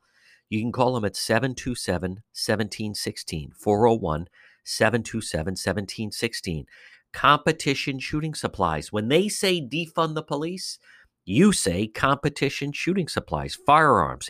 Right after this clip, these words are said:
ammunition, accessories. No one more knowledgeable. Folks, we're living in a time of unrest. You need to be able to protect yourself. Stop in and see my friend John Francis.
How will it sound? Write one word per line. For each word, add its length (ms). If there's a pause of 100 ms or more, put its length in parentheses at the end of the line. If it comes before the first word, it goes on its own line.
(120)
ammunition, 580
accessories. 680 (400)
No 200
one 220
more 220
knowledgeable. 560 (560)
Folks, 320
we're 140
living 320
in 100
a 60
time 380
of 120
unrest. 720
You 120
need 300
to 60
be 120
able 140
to 60
protect 440
yourself. 480 (480)
Stop 420
in 80
and 120
see 180
my 240
friend 380
John 280
Francis. 640